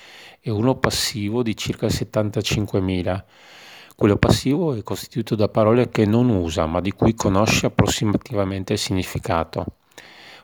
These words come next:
Poi esistono i linguaggi tecnici, specialistici, gergali,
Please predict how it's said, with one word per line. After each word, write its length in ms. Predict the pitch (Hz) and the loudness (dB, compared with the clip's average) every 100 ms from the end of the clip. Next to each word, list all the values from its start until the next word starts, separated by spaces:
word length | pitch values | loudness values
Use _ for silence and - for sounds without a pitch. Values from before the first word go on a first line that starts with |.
| - | 2
Poi 160 | 120 | 2
esistono 320 | 101 107 104 | 4 0 -4
i 40 | 90 | -4
linguaggi 480 | 87 85 87 113 110 | -6 -4 -2 -4 0
tecnici, 540 | 110 113 85 80 - | 0 2 0 -2 -4
specialistici, 1040 | - - - 95 90 92 - 98 - 92 | -2 -2 -2 -8 -10 -12 -14 -18 -14 -14
gergali, 840 | 80 104 92 85 95 85 87 98 | -6 -4 -4 -2 2 4 4 0